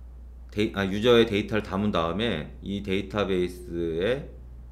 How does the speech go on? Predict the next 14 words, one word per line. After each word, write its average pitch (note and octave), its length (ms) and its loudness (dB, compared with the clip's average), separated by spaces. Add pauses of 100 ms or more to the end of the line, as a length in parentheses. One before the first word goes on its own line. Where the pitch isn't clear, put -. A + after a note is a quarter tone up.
(1080)
클래스의 A#2 360 -4
데이터를 F2+ 320 -2
담을 G2 260 -2
수가 G2+ 220 0
있는 D2+ 140 -2
거죠. C#2+ 180 -8 (600)
예, C#2+ 80 -12
그거를 G#2+ 640 2 (200)
여기에서 G2+ 840 2 (160)
이제 - 100 -8
사용을 C3 460 2
하면 A#2+ 180 0
되는 F2+ 220 -2
거겠죠. D2 600 -4